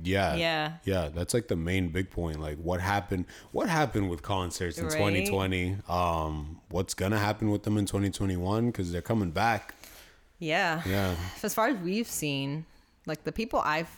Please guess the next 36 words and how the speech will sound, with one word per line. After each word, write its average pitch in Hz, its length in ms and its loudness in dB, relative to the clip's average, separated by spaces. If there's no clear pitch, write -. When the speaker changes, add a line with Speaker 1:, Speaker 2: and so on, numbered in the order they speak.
Speaker 2:
some 180 140 -4
of 165 60 -2
the 165 80 0
artists 160 400 0
and 151 140 -2
bands 151 240 -2
I 151 80 0
follow 143 320 0
on 143 440 -4
Instagram, 156 480 -2
at 139 100 -2
least, 143 220 -4
have 143 140 -4
been 147 300 -4
slowly 156 640 0
kind 156 200 -6
of 147 220 -6
teasing 180 520 0
or 160 100 -2
releasing 151 880 -2
tour 165 200 0
dates. 240 580 -2
Speaker 1:
Yeah. 101 260 2
Speaker 2:
And, 160 300 0
um, 151 520 0
Speaker 1:
Yeah. 170 80 -2
Speaker 2:
some 247 180 2
for 440 180 0
this, 233 280 0
even, 220 240 -2
like, 156 180 0
early 156 240 0
as 151 180 -6
this 156 180 -4
fall. 143 580 0
Speaker 1:
Yeah. 98 240 2